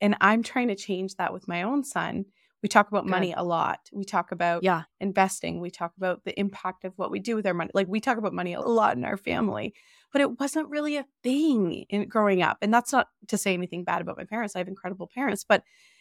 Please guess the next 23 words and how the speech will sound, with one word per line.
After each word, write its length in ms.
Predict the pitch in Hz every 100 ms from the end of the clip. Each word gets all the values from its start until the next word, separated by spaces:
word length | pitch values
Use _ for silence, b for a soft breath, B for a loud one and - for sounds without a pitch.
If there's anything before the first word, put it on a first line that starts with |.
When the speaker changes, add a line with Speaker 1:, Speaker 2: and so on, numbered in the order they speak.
| _
Speaker 1:
it 120 | 214
just 280 | - 233 -
wasn't, 600 | 214 220 214 214 208 - - _ _ _ _ _ _ _ _ _ _ _ _
it 60 | 196
wasn't 320 | 196 240 254 -
part 420 | - - 208 214 -
of 400 | 196 208 208 196 _ _
really 180 | 240 233
the 80 | 208
conversation. 600 | - 196 - 233 220 180
We 140 | 220
saw 460 | 208 - 180 170 208
what 100 | 233
was 160 | 196 -
being 220 | 190 196
done. 260 | - 170 202
We 80 |
saw 220 | 214 170 165
the 80 |
spending. 420 | 190 - 170 170 165
We 100 | 185
saw 240 | 175 170
the 180 | 175